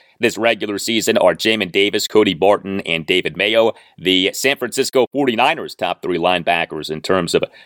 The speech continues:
defensive snaps this regular season are Fred Warner, Dre Greenlaw, and Oren Burks. Uh, here is each player's overall grade for P F F for this regular season. Jamin Davis, sixty-seven point six.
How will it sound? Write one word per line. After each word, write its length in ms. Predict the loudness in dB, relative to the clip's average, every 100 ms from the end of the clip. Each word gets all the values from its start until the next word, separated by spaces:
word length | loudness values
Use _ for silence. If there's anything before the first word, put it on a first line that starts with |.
| -6
defensive 400 | -2 -2 -4 -10
snaps 380 | -2 -2 -2 -12 _ _
this 180 | 0 2
regular 420 | 0 0 -2 -4
season 380 | -2 -2 0 2
are 200 | 4 2 2
Fred 200 | 0 0
Warner, 500 | -2 0 0 -2 -4
Dre 280 | -6 0 0
Greenlaw, 640 | 0 -4 -2 2 4 2 -2 _ -2
and 340 | 0 0 -2 2
Oren 380 | 4 6 2 -2
Burks. 600 | -2 -2 -2 -2 0 0 4
Uh, 180 | 4
here 220 | 6 4 4
is 220 | 2 0
each 420 | 0 0 -4 -10 _
player's 580 | 0 2 2 -2 -6 -2
overall 420 | 2 4 4 4 4
grade 440 | 0 0 0 -2 -10 _ _ -6
for 80 | -2
P 240 | 0 2
F 180 | 2 2
F 260 | 0 0 _ _ _ _ _
for 80 | -2
this 220 | 0 0
regular 460 | 2 2 2 -2 0
season. 480 | 2 0 0 -8 -12 -20 _ _
Jamin 340 | -2 0 0
Davis, 500 | 0 0 0 -4 -6 -8
sixty-seven 1000 | -4 -4 -4 -4 -4 0 0 0 -8 -12 _ _ _
point 340 | 2 2 0
six. 640 | -2 0 0 -2 -4 -4